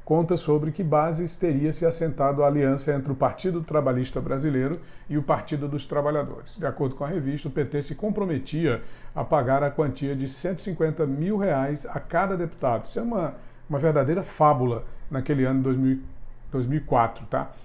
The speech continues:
Foi no primeiro, no segundo ano do governo Lula. A cada deputado federal do P T B receberia essa quantia,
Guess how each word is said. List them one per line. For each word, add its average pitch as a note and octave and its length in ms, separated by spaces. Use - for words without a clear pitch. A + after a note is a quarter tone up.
Foi D3 100
no C#3 80
primeiro, D#3 460
no D#3 80
segundo F3+ 420
ano D#3+ 220
do D#3 80
governo C#3+ 380
Lula. C3 340
A C3+ 140
cada F#3+ 460
deputado D3 420
federal C3 380
do C3 80
P C3 160
T C3 140
B C3 180
receberia C3 480
essa B2+ 180
quantia, D3+ 480